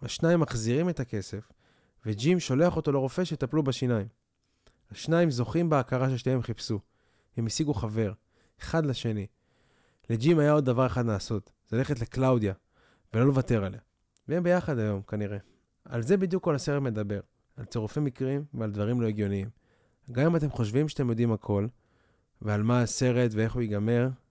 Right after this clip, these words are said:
מגיע גשם של צפרדעים ומשנה את כל התוכניות של כולם. זה סרט מעולה שמדבר על חרדה, חרטה, אהבה,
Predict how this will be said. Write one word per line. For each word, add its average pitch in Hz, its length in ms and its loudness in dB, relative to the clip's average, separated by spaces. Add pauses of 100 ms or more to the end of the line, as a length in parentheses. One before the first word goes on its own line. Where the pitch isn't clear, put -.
(600)
מגיע 113 340 2
גשם 131 340 2
של 123 100 -4
צפרדעים 113 640 0 (420)
ומשנה 107 400 -2
את 107 60 -4
כל 110 160 -4
התוכניות 101 420 -6
של - 80 -8
כולם. 92 300 -8 (340)
זה 104 60 -10
סרט 160 300 0
מעולה 120 420 4 (160)
שמדבר 107 420 -2
על 120 60 0
חרדה, 104 520 -4 (320)
חרטה, 107 520 -4 (420)
אהבה, 110 440 -2